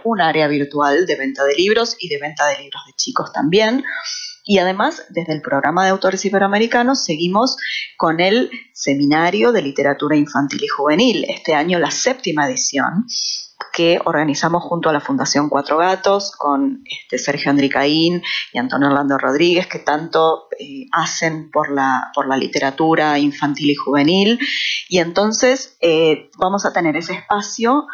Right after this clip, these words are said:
para padres, maestros y educadores, para todo el mundo que quiera saber qué es lo que está pasando en el mundo de, con esta industria, ¿no? de, de la literatura infantil y juvenil.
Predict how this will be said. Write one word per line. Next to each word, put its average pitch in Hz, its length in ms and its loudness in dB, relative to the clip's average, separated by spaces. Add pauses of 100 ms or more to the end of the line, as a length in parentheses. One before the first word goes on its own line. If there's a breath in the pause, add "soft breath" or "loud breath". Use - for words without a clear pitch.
(280 loud breath)
para 156 280 0
padres, 208 640 0
maestros 160 760 -4
y 170 80 0
educadores, 240 800 2 (360 loud breath)
para 156 200 -2
todo 302 160 4
el 262 60 6
mundo 190 300 2
que 165 100 0
quiera 160 260 0
saber 160 360 -2
qué 190 100 0
es 208 80 2
lo 202 120 4
que 160 80 -10
está 143 220 -6
pasando 175 680 2
en 160 120 -4
el 147 160 0
mundo 165 540 0 (300 loud breath)
de, - 480 0
con 185 160 2
esta 160 180 -2
industria, 160 560 2
¿no? 185 200 4
de, - 260 0
de 147 100 -4
la 139 100 0
literatura 139 500 -2
infantil 143 420 -4
y 147 60 2
juvenil. 175 580 0